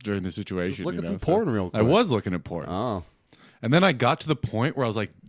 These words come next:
Speaker 1: jerking off, go down, take it, and, like, I don't wanna send a half flaccid.
Speaker 2: Yeah.
Speaker 1: So I finally got it. Then I was, uh, just, well, about to finish, I just fucking did.
Speaker 2: Next time
Speaker 1: And
Speaker 2: when it,
Speaker 1: th-, they're
Speaker 2: when
Speaker 1: like, <laughs>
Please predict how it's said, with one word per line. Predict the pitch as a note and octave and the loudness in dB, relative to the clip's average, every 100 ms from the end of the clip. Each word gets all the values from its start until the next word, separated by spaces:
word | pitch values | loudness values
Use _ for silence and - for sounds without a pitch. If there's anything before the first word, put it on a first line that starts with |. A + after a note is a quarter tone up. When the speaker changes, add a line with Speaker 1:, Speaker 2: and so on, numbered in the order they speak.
| - _ | -20 _
Speaker 1:
jerking | A2 B2 B2+ C3+ | -2 0 2 2
off, | A2 A2 - G2+ | 0 0 -2 -2
go | G#2 | -2
down, | G#2 G2 G#2 G2 | 0 0 0 -2
take | F#2+ F#2+ | -2 -2
it, | A2+ | -2
and, | F#2 | -2
like, | F#2+ F#2 | -2 -2
I | G#2+ | -2
don't | |
wanna | B2+ F2+ | -2 -4
send | G2 | -4
a | E2+ | -6
half | - F2 E2+ - _ _ _ | -8 -6 -6 -6 _ _ _
flaccid. | - A2 F#2+ F2+ D2+ - | -8 -2 0 0 -4 -10
Speaker 2:
Yeah. | - - - - | -20 -20 -20 -4
Speaker 1:
So | D3 | 2
I | C3+ | 2
finally | - C3+ D3 C#3 | 2 0 2 0
got | G#2+ A2 C3+ | 2 2 4
it. | G2+ G2 | 2 0
Then | A2+ | -2
I | |
was, | A2 | 0
uh, | G#2 - | -2 -4
just, | A#2+ A#2+ - - | -2 -2 -4 -8
well, | A#2 A#2+ A2+ | 0 2 2
about | G2+ B2 | 0 0
to | B2 | 0
finish, | - A2+ A#2 - | -2 0 0 -2
I | G#2 | -4
just | F#2 - | -4 -4
fucking | G2+ G2+ G2 | -4 -4 -2
did. | G2 G2 - - - | 0 -2 -4 -18 -4
Speaker 2:
Next | B2+ B2+ | -4 2
time | D#3+ | 4
Speaker 1:
And | D#3 | 6
Speaker 2:
when | D3 | 6
it, | D3+ - | 4 2
Speaker 1:
th-, | C#3 | 4
they're | E3 | 6
Speaker 2:
when | D3 | 4
Speaker 1:
like, | - | 0
<laughs> | _ | _